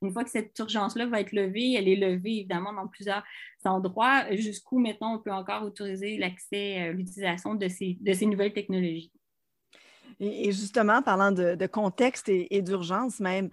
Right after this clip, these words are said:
Speaker 2: euh, on en est, euh, on est dans, dans tout un contexte de sécurité présentement avec, euh, la crise en Ukraine. Est-ce que tu pourrais nous parler de, de l'impact des nouvelles technologies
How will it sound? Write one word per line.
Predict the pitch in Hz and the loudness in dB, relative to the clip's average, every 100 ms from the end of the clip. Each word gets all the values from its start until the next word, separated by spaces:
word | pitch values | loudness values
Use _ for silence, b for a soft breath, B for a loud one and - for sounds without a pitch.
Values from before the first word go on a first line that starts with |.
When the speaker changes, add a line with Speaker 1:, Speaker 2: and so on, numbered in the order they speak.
| B B B | B B B
Speaker 2:
euh, | 180 170 170 170 - | 0 0 -2 -4 -6
on | 180 175 170 | -4 -2 -2
en | 170 180 180 | -2 -2 0
est, | 196 208 196 | 0 0 0
euh, | - - | -2 -6
on | 170 175 | -6 -6
est | 180 | -6
dans, | 175 160 160 | -6 -8 -6
dans | 160 | -6
tout | 170 226 | -6 -2
un | 214 | -2
contexte | 196 175 226 202 - 185 | -2 -4 2 0 0 -4
de | 156 156 170 | -2 -2 -6
sécurité | - - 180 165 156 214 | -8 -8 -6 -6 -4 -4
présentement | 190 185 160 180 196 202 | -4 -4 -4 0 0 2
avec, | 196 160 175 - | 0 -2 -6 -6
euh, | 170 160 | -6 -4
la | 160 | -4
crise | 160 220 220 | -4 -4 -2
en | 202 | -2
Ukraine. | 170 - 220 269 220 B B | -4 -4 -2 0 -4 B B
Est-ce | 202 196 | -4 -2
que | 339 | -6
tu | - 277 226 | -6 -6 -6
pourrais | 208 196 233 | -4 -2 0
nous | 214 | 0
parler | 202 170 180 220 | -2 -2 0 -2
de, | 175 180 170 | 0 0 0
de | 156 | 0
l'impact | 185 190 190 208 208 | 0 0 0 -2 0
des | 190 | -2
nouvelles | 165 185 | 0 -2
technologies | 185 - 180 165 165 151 196 | -2 -4 -4 -2 -4 -4 -6